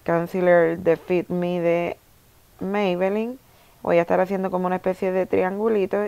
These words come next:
y en el medio voy a hacer como un semicírculo. Y con la misma esponja húmeda entonces procedo a difuminar el verde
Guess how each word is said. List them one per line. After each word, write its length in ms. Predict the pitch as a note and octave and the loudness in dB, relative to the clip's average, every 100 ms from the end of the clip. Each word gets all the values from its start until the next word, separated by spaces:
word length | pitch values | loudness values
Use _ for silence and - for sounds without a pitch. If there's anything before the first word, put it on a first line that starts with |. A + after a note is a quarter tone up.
| - | -4
y 180 | - G#3+ | -4 -4
en 120 | A#3 | -2
el 100 | A3+ | -2
medio 300 | G3 F#3+ G3 | -2 0 2
voy 140 | F3 | 2
a 60 | E3 | 2
hacer 260 | - F3+ | 0 -6
como 240 | - E3+ F3 | -2 -4 -4
un 80 | F3 | -4
semicírculo. 880 | F3 F#3 - E3+ - - F#3 B3 - _ _ _ _ _ _ _ _ _ _ _ _ _ _ _ _ | -4 -4 -6 -6 -6 -6 -4 -4 -8 _ _ _ _ _ _ _ _ _ _ _ _ _ _ _ _
Y 120 | - G#3+ | -4 0
con 160 | A#3 | 4
la 100 | A#3 | 4
misma 280 | A3 G#3 G#3+ | 4 2 0
esponja 480 | G#3 G#3 G3 G3+ G3+ | 0 -2 -2 -2 0
húmeda 320 | F#3+ G3+ G3+ | 0 -2 -2
entonces 300 | F#3+ F3+ F#3+ | -2 -2 -4
procedo 460 | - F3+ E3+ E3+ E3+ | -4 -4 0 0 0
a 60 | |
difuminar 540 | F3 F3 F3 E3+ E3 E3+ | -2 -2 -6 -4 -2 -2
el 100 | F#3 | 0
verde 500 | E3+ E3 E3 G3 | 0 0 -2 -4